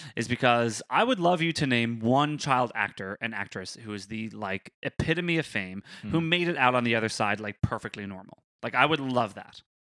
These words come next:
Speaker 2: Mm.
Speaker 1: Like, there's literally none.
Speaker 2: No, I don't think
Speaker 1: Other
Speaker 2: there
Speaker 1: than
Speaker 2: are.
Speaker 1: Hillary Duff. Hillary Duff has her shit together.
Speaker 2: Does she?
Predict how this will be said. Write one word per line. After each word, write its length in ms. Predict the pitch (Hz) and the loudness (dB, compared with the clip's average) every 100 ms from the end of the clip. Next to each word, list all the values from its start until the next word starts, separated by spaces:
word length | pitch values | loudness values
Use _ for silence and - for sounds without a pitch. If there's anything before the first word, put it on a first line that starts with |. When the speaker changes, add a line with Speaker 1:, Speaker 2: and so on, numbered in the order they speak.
| - | -12
Speaker 2:
Mm. 520 | 110 110 107 101 92 | -8 -4 -4 -6 -6
Speaker 1:
Like, 140 | 127 123 | -6 0
there's 260 | 143 127 | 2 2
literally 380 | 131 139 135 127 | 0 0 2 2
none. 340 | 117 101 85 - _ - | 2 0 -6 -14 _ -18
Speaker 2:
No, 140 | 98 95 | -10 -4
I 60 | |
don't 100 | 95 | 0
think 100 | 175 180 | 4 4
Speaker 1:
Other 120 | 180 | 4
Speaker 2:
there 40 | 165 | 2
Speaker 1:
than 40 | 151 | 2
Speaker 2:
are. 40 | |
Speaker 1:
Hillary 260 | 139 131 117 | 2 4 2
Duff. 260 | 104 95 | 0 -6
Hillary 260 | - 139 165 | -8 -4 0
Duff 160 | 147 139 | 0 0
has 140 | 123 | -2
her 80 | 113 | -2
shit 340 | - - 117 - | -6 -8 -8 -10
together. 340 | 107 104 113 | -16 -18 -6
Speaker 2:
Does 120 | - 165 | 0 4
she? 180 | 381 | 4